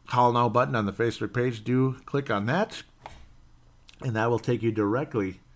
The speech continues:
to the same phone line through Facebook Messenger. So as long as you're connected to the internet, somehow, some way,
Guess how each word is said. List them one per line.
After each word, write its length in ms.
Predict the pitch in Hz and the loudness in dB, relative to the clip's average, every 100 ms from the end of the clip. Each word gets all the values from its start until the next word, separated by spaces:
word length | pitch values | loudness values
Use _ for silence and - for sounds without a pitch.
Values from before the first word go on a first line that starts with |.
| _ | _
to 100 | - | -2
the 100 | 113 | -2
same 260 | 104 135 139 | 0 0 0
phone 220 | 135 131 | 0 0
line 160 | 127 120 | 0 0
through 160 | 117 | -2
Facebook 380 | 98 110 98 92 | 0 0 -2 -4
Messenger. 400 | 113 139 147 135 | -2 0 2 0
So 180 | 127 113 | 0 0
as 80 | 107 | 2
long 160 | 131 | 2
as 80 | 131 | 2
you're 80 | 113 | 0
connected 400 | 120 113 107 110 | 0 -2 -2 0
to 80 | 107 | 2
the 160 | 98 | 2
internet, 380 | 104 107 107 104 104 - - | 2 2 2 2 -2 -16 -10
somehow, 400 | - 131 120 107 | 2 4 6 4
some 220 | - 110 | 0 0
way, 260 | 95 85 | 0 -2